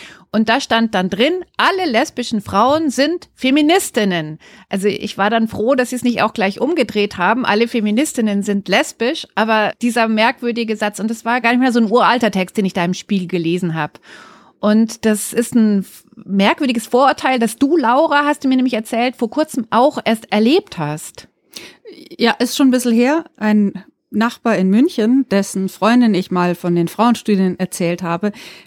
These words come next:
Speaker 2: der hat mich dann irgendwann mal gefragt, „Ja, und gehst du jetzt wieder zu den anderen Lesben?“ Da war ich übrigens auch schon mit einem Mann verheiratet. Für ihn war einfach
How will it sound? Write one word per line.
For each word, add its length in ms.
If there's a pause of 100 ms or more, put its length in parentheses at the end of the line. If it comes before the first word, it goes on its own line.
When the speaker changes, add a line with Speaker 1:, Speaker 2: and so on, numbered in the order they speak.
Speaker 2:
der 140
hat 140
mich 100
dann 180
irgendwann 240
mal 300
gefragt, 380
„Ja, 120
und 220
gehst 180
du 40
jetzt 120
wieder 200
zu 100
den 160
anderen 380
Lesben?“ 520 (340)
Da 120
war 100
ich 140
übrigens 420
auch 120
schon 340
mit 180
einem 200
Mann 340
verheiratet. 800
Für 140
ihn 180
war 220
einfach 360